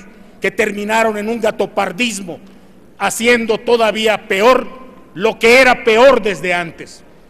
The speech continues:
haciendo que no cambiara lo esencial, haciendo pequeñas modificaciones de forma,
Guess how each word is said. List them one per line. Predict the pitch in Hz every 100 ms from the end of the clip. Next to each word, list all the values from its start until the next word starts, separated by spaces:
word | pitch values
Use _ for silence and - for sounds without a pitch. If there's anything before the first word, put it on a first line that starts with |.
| _ - - - - -
haciendo | 185 185 220 277 262 247 240
que | 220
no | 254 294
cambiara | 262 240 226 240 226 180 - - - - - -
lo | 165 208
esencial, | - 202 185 - 233 254 240 - - - - -
haciendo | 170 208 233 226 240 233
pequeñas | 240 208 240 240 226 202
modificaciones | 175 196 196 190 190 196 190 214 214 185 139 - - - - -
de | 127 170 180 160 175 -
forma, | - 226 226 208 170 147